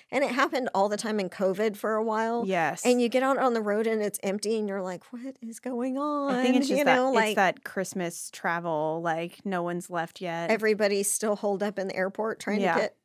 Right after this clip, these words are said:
Speaker 1: to where
Speaker 2: God,
Speaker 1: they're
Speaker 2: so many
Speaker 1: going.
Speaker 2: canceled flights.
Speaker 1: Yeah. And then their bags still manage to travel.
Speaker 2: Yeah.
Speaker 1: So I'm
Speaker 2: Or
Speaker 1: like
Speaker 2: not. Or not. Did you
Speaker 1: Well
Speaker 2: see the picture of the airport where one whole, they shut down a whole terminal pretty much 'cause it's, like,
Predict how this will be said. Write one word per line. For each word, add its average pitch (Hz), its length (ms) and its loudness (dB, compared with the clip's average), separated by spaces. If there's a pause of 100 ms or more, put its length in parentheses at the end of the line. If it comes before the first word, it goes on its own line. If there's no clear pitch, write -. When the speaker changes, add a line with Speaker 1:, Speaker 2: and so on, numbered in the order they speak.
Speaker 1:
to 214 120 -4
where 233 140 0
Speaker 2:
God, 214 80 -2
Speaker 1:
they're 202 120 0
Speaker 2:
so 202 200 0
many 220 140 -2
Speaker 1:
going. 247 80 -4
Speaker 2:
canceled - 400 -18
flights. - 520 -20 (1080)
Speaker 1:
Yeah. 185 240 -4 (240)
And 254 160 0
then 226 460 2 (680)
their 220 180 2
bags 247 420 2
still 214 260 0
manage 190 500 0
to 185 200 -4 (180)
travel. 175 580 2 (140)
Speaker 2:
Yeah. 226 240 0 (160)
Speaker 1:
So 285 200 2
I'm 240 80 10
Speaker 2:
Or 240 120 10
Speaker 1:
like 208 40 6
Speaker 2:
not. 190 400 8 (880)
Or 208 140 0
not. 185 340 4
Did 277 80 0
you 269 100 6
Speaker 1:
Well 240 140 2
Speaker 2:
see 214 100 2
the 190 140 2
picture 196 400 -6
of 190 80 -4
the 185 140 -4
airport 196 440 -4
where 180 180 -2
one 185 320 -6
whole, 185 400 -4
they 185 200 -6
shut 185 220 -2
down 180 160 -4
a 190 40 -4
whole 180 140 -6
terminal 196 560 -6
pretty 208 240 -8
much 214 280 -4
'cause 185 160 -10
it's, - 160 -16
like, 175 160 -6